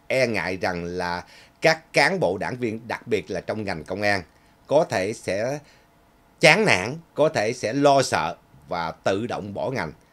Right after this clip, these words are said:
Do đó, Võ Văn Thưởng mới đề nghị là xóa án tử hình cho cán bộ đảng viên, nhân danh là nhân bản và nhân đạo,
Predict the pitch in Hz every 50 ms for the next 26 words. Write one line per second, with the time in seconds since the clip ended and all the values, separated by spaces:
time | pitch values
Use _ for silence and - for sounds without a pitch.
0 | _ _ _ _ - 113 113 113 117 143 151 123 - 113 123 131 117 107 - 87
1 | 85 98 113 123 127 131 147 131 107 98 92 92 87 87 98 117 - - - -
2 | - _ _ 95 95 92 92 90 90 90 - _ - - - - 151 139 143 151
3 | 180 208 - - - 143 160 165 190 196 - - - 101 127 143 131 123 104 92
4 | 90 87 85 - - 117 104 104 104 - 135 131 139 185 196 143 92 82 87 90
5 | 71 90 123 123 120 110 104 92 - - - - _ _ _ 127 147 170 175 170
6 | 160 151 139 143 135 135 123 110 95 90 82 98 117 139 143 143 147 135 120 107
7 | 82 80 73 95 147 139 120 95 101 127 127 135 131 - - - 104 110 101